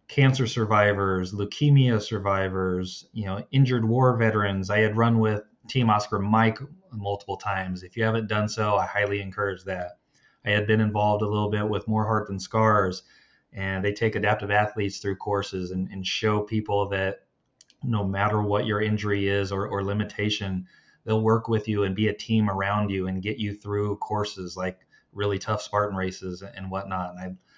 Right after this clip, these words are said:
I, I love those guys. And there's so many, you know, whether it's, you know, Team Oscar Mike, More Heart Than Scars, uh, Operation Enduring Warrior, and so many other amazing organizations.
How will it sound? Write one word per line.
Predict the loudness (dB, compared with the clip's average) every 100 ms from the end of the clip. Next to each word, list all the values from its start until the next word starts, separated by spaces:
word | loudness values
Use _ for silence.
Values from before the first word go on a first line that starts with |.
| _ _
I, | -6
I |
love | -2 0 0
those | 0 -2 0
guys. | -2 -2 -4 -10 _ _ -20 _ _
And | -4 0 0
there's | -2
so | -2 2
many, | 4 4 4 4 2 -2 _ _ _ _ _
you | -2
know, | 0
whether | 2 4 4
it's, | 4 2 -10 -14 -18 _ _ _ _ _
you | -6
know, | -4
Team | 2 2
Oscar | 2 0 0
Mike, | 2 2 0 0
More | 0 2
Heart | 2 0
Than | -6
Scars, | -2 4 6 4 2 -4 -12 _ _ _ _ _ _ -8
uh, | -4 0 -2 -2
Operation | -2 2 2 2
Enduring | 2 4 4 4 2
Warrior, | 2 2 4 4 2
and | 0 -6
so | -8 0 2
many | 4 4 2
other | -2 -2 0 0
amazing | -2 -2 -2 -2 -2 -2 -4 -6 _ _ _ _ -6
organizations. | -4 -4 -4 -2 -2 -2 -4 -6 -6